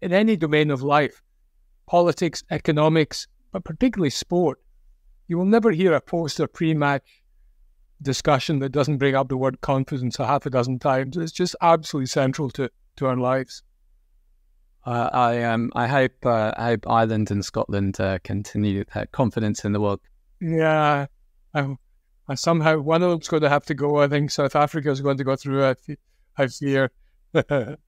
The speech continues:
Speaker 2: They are doing very well. Um, so yeah, I guess, uh, I guess to start off with, I guess, uh, what would be your short description of what, what confidence is, um, and, uh, and, and why do we need it?
Speaker 1: Confidence is above all a belief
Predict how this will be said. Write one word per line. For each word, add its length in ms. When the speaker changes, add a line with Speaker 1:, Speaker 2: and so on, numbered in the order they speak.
Speaker 2:
They 60
are 120
doing 280
very 180
well. 220
Um, 360
so 160
yeah, 140
I 80
guess, 320
uh, 260
I 100
guess 200
to 80
start 260
off 160
with, 140
I 80
guess, 220
uh, 100
what 320
would 160
be 160
your 200
short 360
description 580
of 120
what, 260
what 240
confidence 720
is, 420
um, 640
and, 360
uh, 460
and, 320
and 160
why 140
do 80
we 100
need 240
it? 480
Speaker 1:
Confidence 640
is 120
above 300
all 200
a 40
belief 380